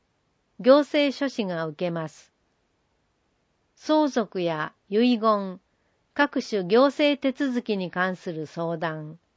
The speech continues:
事前に電話で予約を。三月二十二日火曜日の午前九時から受付。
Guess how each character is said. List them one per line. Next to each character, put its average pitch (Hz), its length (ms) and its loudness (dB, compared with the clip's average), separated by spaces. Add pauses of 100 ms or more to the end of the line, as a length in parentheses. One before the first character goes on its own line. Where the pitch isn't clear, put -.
(1000)
事 196 200 -8
前 285 240 4
に 262 320 2
電 240 240 4
話 262 140 2
で 233 180 2
予 202 140 2
約 202 400 0
を。 165 240 -2 (1040)
三 285 300 2
月 226 280 2
二 254 220 4
十 226 220 2
二 175 180 -2
日 190 380 -6
火 196 220 -4
曜 277 260 4
日 175 160 -4
の 160 260 -6
午 226 280 2
前 196 240 0
九 - 160 -4
時 254 160 -4
か 175 160 -2
ら 160 160 -2
受 165 260 -4
付。 156 480 -8